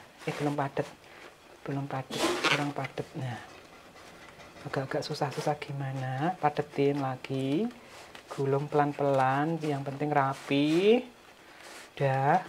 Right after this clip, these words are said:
kalau sudah, nekuknya seberapa ya? Nah, kalian ini bisa pakai ini loh. Nah, bisa disogok pakai ininya.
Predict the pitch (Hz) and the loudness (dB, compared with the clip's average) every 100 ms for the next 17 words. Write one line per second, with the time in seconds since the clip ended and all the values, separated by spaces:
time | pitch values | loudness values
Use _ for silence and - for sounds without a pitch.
0 | - - - 151 151 - 147 - - 135 | -14 -16 -4 -2 -2 -2 -6 -2 2 4
1 | 131 147 196 - - - - - - - | 6 6 6 4 -16 -20 -20 -20 -20 -20
2 | - 170 165 165 185 190 190 - 139 127 | -2 2 6 6 6 2 2 6 4 6
3 | 135 131 143 170 - - - - - - | 4 6 6 4 -4 -20 -20 -20 -20 -20
4 | - - - - 156 156 160 170 185 214 | -20 -20 -18 4 6 8 10 10 12 10
5 | 226 240 170 170 165 160 - 202 196 131 | 8 6 6 8 8 6 2 4 4 4
6 | 127 185 - - - - - - - - | 2 0 -4 -20 -20 -20 -20 -20 -18 -16
7 | - - - - - - 117 139 180 180 | -16 -18 -18 -16 -14 -6 -4 2 6 6
8 | 143 - - - - - - - - - | 4 -2 -12 -8 -8 -6 -8 -8 -18 -20
9 | - 165 160 160 147 170 156 165 156 143 | -2 0 2 0 4 2 4 2 4 4
10 | - 151 147 143 127 120 127 160 | 4 2 4 4 4 2 2 2